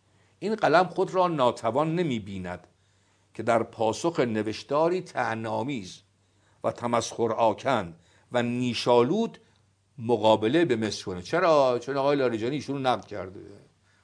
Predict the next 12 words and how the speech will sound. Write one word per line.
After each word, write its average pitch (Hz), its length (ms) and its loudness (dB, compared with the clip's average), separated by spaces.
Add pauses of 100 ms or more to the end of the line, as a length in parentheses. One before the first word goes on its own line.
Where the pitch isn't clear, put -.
اون 160 160 -4
آقای 151 200 2
لاریجانی 127 440 4
که 147 140 0
بالا 113 280 2
شد 117 260 -2
اینجور 151 680 -6 (340)
تلاش‌های 117 580 2
علمیشون 113 580 -4
و 117 80 -4
فلان 113 280 -2
حرفا 120 420 -4